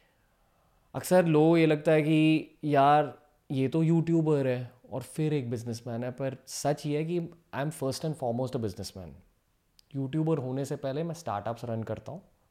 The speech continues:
teams build करता हूँ, products build करता हूँ। और उन चीज़ों को जब आप YouTube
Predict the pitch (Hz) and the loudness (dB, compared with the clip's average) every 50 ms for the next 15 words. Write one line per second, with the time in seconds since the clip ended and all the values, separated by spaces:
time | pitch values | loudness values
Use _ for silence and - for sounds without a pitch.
0 | _ _ _ - 127 120 117 117 117 117 117 110 113 - 110 - - 151 185 196 | _ _ _ -6 -4 -4 -4 -2 -2 -2 -4 -4 -6 -8 -10 -8 -8 -10 -10 -12
1 | - _ - 107 98 101 104 107 107 - 120 113 107 110 110 - 117 110 - - | -14 _ -6 -6 -4 -4 -4 -6 -6 -6 -6 -6 -6 -6 -8 -8 -10 -10 -10 -12
2 | 135 160 - _ _ _ _ _ _ _ _ _ _ _ _ - 151 - - 170 | -14 -14 -16 _ _ _ _ _ _ _ _ _ _ _ _ -18 -18 -10 -6 -2
3 | 185 196 190 175 165 156 165 175 170 180 160 156 143 160 160 147 127 127 127 123 | -2 -2 0 0 -2 -2 0 -2 -2 -2 -2 -2 -2 -2 -4 -4 -4 -4 -4 -2
4 | 151 160 165 170 | 0 0 0 0